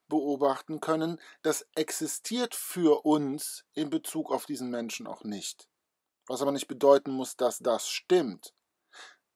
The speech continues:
Dasselbe gilt auch für uns selbst. Das, was wir beobachten können, empfinden wir als existent, alles andere nicht.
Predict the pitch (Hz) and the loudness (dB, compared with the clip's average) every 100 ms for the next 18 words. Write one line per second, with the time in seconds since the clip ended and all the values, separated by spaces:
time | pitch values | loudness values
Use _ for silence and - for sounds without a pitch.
0 | _ 131 131 160 160 165 175 180 180 190 | _ -6 6 10 10 10 4 4 4 4
1 | 170 170 185 180 180 156 160 180 131 101 | 2 0 -4 -4 -4 2 6 8 8 4
2 | - - - _ _ - 143 - 147 131 | -6 -12 -18 _ _ 2 2 4 -2 0
3 | 143 127 135 - 156 156 165 160 - 170 | -2 -2 -4 4 6 8 4 2 -8 -10
4 | - 170 165 165 - - - 143 139 160 | -6 -4 -4 -8 -14 -20 -6 -4 -2 -2
5 | 156 151 147 143 143 - - - 127 - | -2 -2 4 4 4 -4 -8 -8 -10 0
6 | 175 147 104 - - - - _ 147 143 | 2 4 0 -8 -20 -20 -20 _ 0 2
7 | 131 - 123 123 123 139 147 151 - - | -2 -6 -6 -6 -4 -4 -2 -4 -6 -12
8 | - - | -14 -20